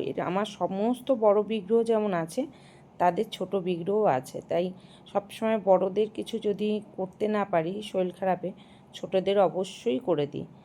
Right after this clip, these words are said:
উম, ছোট বিগ্রহদের। সঙ্গে এখন হলো জগন্নাথ দেবকেও একটুখানি চন্দন লাগিয়ে দিলাম। এবার দেখো রাধাকৃষ্ণের ছোট বিগ্রহ, আগে আসলে এদেরই পুজো করতাম,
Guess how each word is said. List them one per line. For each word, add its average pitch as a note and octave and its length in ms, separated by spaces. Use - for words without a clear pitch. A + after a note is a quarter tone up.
উম, E3+ 360
ছোট G3 220
বিগ্রহদের। D#3+ 640
সঙ্গে G3+ 300
এখন F3+ 300
হলো F#3+ 200
জগন্নাথ F3 580
দেবকেও F3 420
একটুখানি E3+ 500
চন্দন E3+ 420
লাগিয়ে E3+ 400
দিলাম। F3 240
এবার D#3+ 240
দেখো E3 260
রাধাকৃষ্ণের F3+ 720
ছোট F#3 220
বিগ্রহ, F3 440
আগে F#3 260
আসলে A3+ 300
এদেরই G#3+ 280
পুজো F3+ 300
করতাম, D#3 400